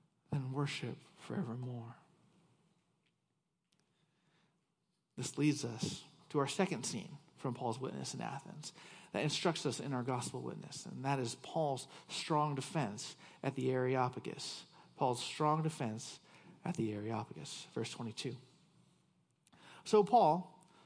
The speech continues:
stood in the midst of the Areopagus and said, "Men of Athens, I observe that you are very religious in all respects. For while I was passing through and examining the objects of your worship, I also found an altar with this inscription, 'To an unknown God.'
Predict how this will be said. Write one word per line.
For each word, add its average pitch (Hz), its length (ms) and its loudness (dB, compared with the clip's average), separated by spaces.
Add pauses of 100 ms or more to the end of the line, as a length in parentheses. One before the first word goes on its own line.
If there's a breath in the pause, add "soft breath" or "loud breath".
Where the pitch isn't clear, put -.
stood 220 240 8
in 233 80 4
the 233 60 6
midst 202 240 6
of 180 60 -6
the 180 140 8
Areopagus 156 720 4
and 143 140 0
said, 165 420 4 (260 loud breath)
"Men 214 200 10
of 214 80 8
Athens, 190 460 6
I 175 120 10
observe 185 460 6
that 160 100 6
you 165 140 8
are 151 100 8
very 165 340 10
religious 151 480 6
in 139 100 0
all 123 140 4
respects. - 640 0 (220 loud breath)
For 190 100 10
while 180 200 12
I 196 80 10
was 208 160 4
passing 208 540 6
through 180 380 10
and 147 100 8
examining 170 560 6
the 151 160 6
objects 156 500 6
of 143 120 2
your 135 140 4
worship, 143 420 4 (200 loud breath)
I 170 160 8
also 175 500 6
found 151 260 4
an 143 100 4
altar 143 540 2 (180 loud breath)
with 160 180 6
this 151 200 4
inscription, 139 800 2 (260)
'To 147 120 -2
an 123 80 -2
unknown 113 400 -2
God.' 123 400 2